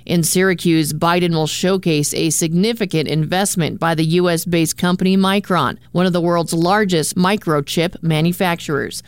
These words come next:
On Friday, Biden and Vice President Kamala Harris will be in Philadelphia to boost the state Democratic Party. The White House strategy is to promote the administration's accomplishments at official White House events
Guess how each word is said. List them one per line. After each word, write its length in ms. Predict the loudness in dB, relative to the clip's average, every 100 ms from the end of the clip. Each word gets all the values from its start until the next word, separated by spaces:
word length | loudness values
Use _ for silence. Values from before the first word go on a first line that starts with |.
| -2
On 180 | 0
Friday, 440 | 0 0 2 2 2
Biden 480 | 2 0 2 2 2
and 180 | 2
Vice 300 | 2 0 0
President 580 | -2 0 0 2 0 0
Kamala 340 | 0 2 2 2
Harris 520 | 2 2 0 -2 0
will 120 | 0
be 140 | 2
in 80 | 0
Philadelphia 800 | -2 0 0 2 2 0 0 -2
to 160 | 0 0
boost 320 | 2 0 0
the 80 | -2
state 320 | -2 -2 0
Democratic 600 | 0 0 0 0 0 -2
Party. 420 | 0 0 0 -2 -2
The 100 | 0
White 240 | 2 2
House 240 | 2 0 0
strategy 720 | 0 0 2 2 2 2 0
is 80 | -2
to 120 | -4
promote 380 | -2 0 0 0
the 120 | 0
administration's 840 | 2 2 2 0 0 0 2 0
accomplishments 840 | 0 -2 -2 0 0 0 -2 -2 -4
at 160 | -2
official 500 | -2 -2 -2 0 0
White 260 | 0 0 2
House 300 | 2 0 0
events 400 | 0 0 0 -4